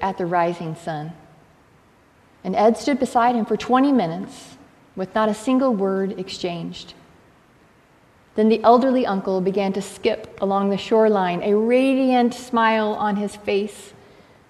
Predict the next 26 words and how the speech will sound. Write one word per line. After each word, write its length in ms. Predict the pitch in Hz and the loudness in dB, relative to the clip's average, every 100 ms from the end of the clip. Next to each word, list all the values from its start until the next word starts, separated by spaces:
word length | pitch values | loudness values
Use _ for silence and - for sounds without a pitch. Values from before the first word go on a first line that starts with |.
| _ _ _ _ | _ _ _ _
After 240 | 226 240 262 | -2 0 4
catching 360 | 269 254 269 | 4 4 4
up 140 | 254 269 | 2 2
with 140 | 262 | 2
him, 240 | 254 247 240 | 4 4 6
Ed 320 | 247 233 226 | 6 4 0
commented, 640 | - 247 277 240 208 175 - | -2 0 2 0 0 -2 -2
"Uncle 220 | 247 277 | -2 -2
Seamus, 520 | 262 285 349 262 - - - | 0 0 2 2 0 -16 -2
you 140 | 269 330 | 4 6
look 160 | 370 | 6
very 480 | 240 196 247 285 285 | 4 4 4 4 0
happy. 680 | 240 - 254 247 220 170 185 - - _ _ _ _ _ - | -4 -8 -8 -6 -6 -8 -10 -16 -20 _ _ _ _ _ -6
Do 100 | 233 | 0
you 60 | |
want 140 | 262 247 | 2 0
to 80 | - | 0
tell 120 | 233 | 0
me 120 | 220 | 0
why?" 440 | 185 185 190 208 - - - - _ _ _ _ _ _ _ _ _ - | 0 -2 -4 -8 -12 -20 -20 -20 _ _ _ _ _ _ _ _ _ -10
"Yes, 320 | 196 208 - | -4 -4 -4
lad," 440 | 202 170 156 151 - | -6 -4 -6 -8 -10
the 140 | 202 185 | -6 -2
old 180 | 180 | 0
man 240 | 180 175 170 | -2 -4 -4
said, 420 | - 156 147 | -4 -4 -4